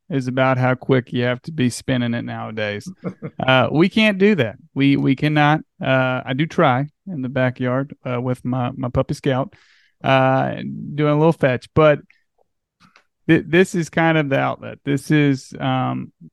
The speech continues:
Speaker 1: a way, uh, that we can try and, try and help grow this game and, uh,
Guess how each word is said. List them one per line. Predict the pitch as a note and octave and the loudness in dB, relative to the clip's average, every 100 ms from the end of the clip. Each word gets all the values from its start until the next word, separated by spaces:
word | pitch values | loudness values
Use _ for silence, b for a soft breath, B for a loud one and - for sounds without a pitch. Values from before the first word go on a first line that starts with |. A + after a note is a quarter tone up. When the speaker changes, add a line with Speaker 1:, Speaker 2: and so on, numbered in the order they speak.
| _ _ | _ _
Speaker 1:
a | - | 0
way, | C#3 D3 D3 D3 D3+ - | 4 4 6 4 2 -2
uh, | C3+ B2+ | -6 -4
that | C3 B2 B2+ - C#3+ | -4 -4 -8 -14 -4
we | C#3 | -2
can | C3+ C3+ B2+ - | 2 0 0 -6
try | - C3 C3 | -4 -4 -2
and, | C#3 C3+ - | -2 -4 -10
try | - B2+ C3+ | -8 -4 -2
and | C3+ | 0
help | C#3+ - | -2 -2
grow | C#3+ C3+ | -2 0
this | C#3 C#3+ | 2 0
game | - C3+ F3+ A#2+ | -2 -2 -2 -4
and, | A#2 B2+ B2 B2 | -6 -4 -4 -4
uh, | B2 B2 B2+ | -4 -4 -6